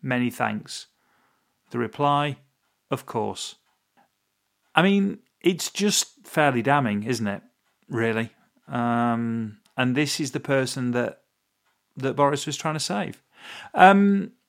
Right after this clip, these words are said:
I hope you've enjoyed this. I hope this has made some kind of sense.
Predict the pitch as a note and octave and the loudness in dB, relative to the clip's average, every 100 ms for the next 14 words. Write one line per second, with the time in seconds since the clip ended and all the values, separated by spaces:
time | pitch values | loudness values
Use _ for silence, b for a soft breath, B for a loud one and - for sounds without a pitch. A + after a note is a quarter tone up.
0 | _ _ _ _ _ _ _ D#3 B3 A#3+ | _ _ _ _ _ _ _ 4 6 4
1 | A3 F3+ F#3+ F#3 D#3+ - G#2+ - - D3 | 2 6 6 6 4 2 -8 -6 0 2
2 | G3 F#3+ - D#3+ - - D3+ D3 C3 - | 2 0 -2 -4 -6 -4 0 0 0 -2
3 | D3 C3+ B2+ B2 A#2+ - B2 A#2 G#2 | -4 0 0 0 -2 0 0 0 -4